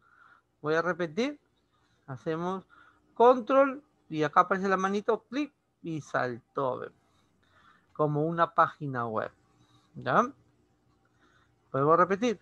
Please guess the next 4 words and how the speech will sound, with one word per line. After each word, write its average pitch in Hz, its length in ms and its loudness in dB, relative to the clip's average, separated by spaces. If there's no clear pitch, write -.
Control, 233 680 6
clic. 151 180 -4
Y 143 180 -2
saltó. 113 440 -2